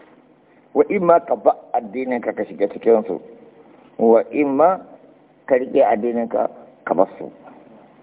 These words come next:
Su koma ba ka da hakki a ƙasan gaba ɗaya. Sai dai ka ba da jizyar.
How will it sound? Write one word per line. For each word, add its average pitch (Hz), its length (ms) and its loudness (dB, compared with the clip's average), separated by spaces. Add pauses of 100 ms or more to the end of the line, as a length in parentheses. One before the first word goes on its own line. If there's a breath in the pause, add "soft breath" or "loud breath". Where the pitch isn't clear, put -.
(580)
Su 101 100 0
koma 120 420 6
ba 117 240 2
ka - 160 -6
da 104 120 -8
hakki - 540 -10
a 101 120 0
ƙasan 110 380 0
gaba 87 400 2
ɗaya. 139 280 -2 (1120)
Sai 127 120 2
dai 139 160 8
ka 113 100 2
ba 110 140 4
da 107 80 -2
jizyar. 90 380 -6